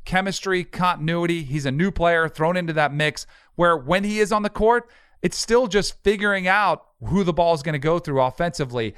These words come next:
How do you balance that? And some guys type of, might tiptoe around that as you're getting things ironed out as far as it pertains to some of those ins and outs of the game, where I think if you just looked at this from the s-, from the s-, uh, from the,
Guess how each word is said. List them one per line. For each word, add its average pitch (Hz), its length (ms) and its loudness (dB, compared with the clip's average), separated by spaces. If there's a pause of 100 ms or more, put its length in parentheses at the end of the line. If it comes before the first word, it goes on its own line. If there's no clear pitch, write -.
(140)
How 170 280 2
do 180 60 -2
you 170 120 -2
balance 156 460 0
that? 123 280 0
And 143 140 -6
some 208 200 -2
guys 226 260 -2
type 196 220 -2
of, 185 120 -14
might 196 260 -4
tiptoe 208 460 -2
around 185 340 -2
that 156 200 0
as 151 180 -2
you're 156 100 -4
getting 165 440 -2 (400)
things 185 300 -2 (120)
ironed 165 340 0
out 160 380 0
as 139 120 -8
far 156 260 2
as 147 140 -4
it - 180 -12
pertains 160 520 -4
to 143 80 -6
some 160 200 -2
of 156 60 -4
those 160 400 0
ins 170 220 -2
and 151 100 0
outs 170 280 0
of 143 140 -8
the 135 80 -4
game, 160 400 -4 (300)
where 185 180 0
I 180 120 0
think 226 380 -8
if 160 160 -4
you 214 140 -2
just 196 200 -4
looked 190 200 -2
at 165 80 -10
this 170 160 -4
from 156 140 -4
the 139 40 0
s-, - 280 -6
from 147 160 -6
the 127 60 -6
s-, - 120 -10
uh, 135 400 0 (320)
from 175 260 -2
the, 143 380 -2